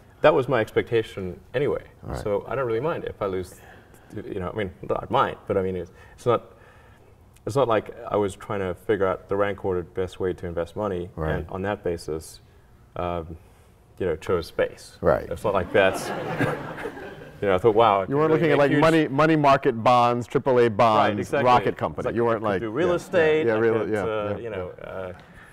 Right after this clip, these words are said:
Speaker 1: invest in shoemaking, anything.
Speaker 2: <laughs>
Speaker 1: Um,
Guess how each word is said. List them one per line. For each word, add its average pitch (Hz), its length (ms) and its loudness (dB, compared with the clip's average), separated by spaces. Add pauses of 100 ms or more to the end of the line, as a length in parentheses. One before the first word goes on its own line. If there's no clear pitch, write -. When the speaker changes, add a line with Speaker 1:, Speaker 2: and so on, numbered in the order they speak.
(200)
Speaker 1:
invest 101 400 -6
in 101 420 -8
shoemaking, 139 640 -4
anything. 147 320 2 (180)
Speaker 2:
<laughs> 226 80 0
Speaker 1:
Um, 107 360 -6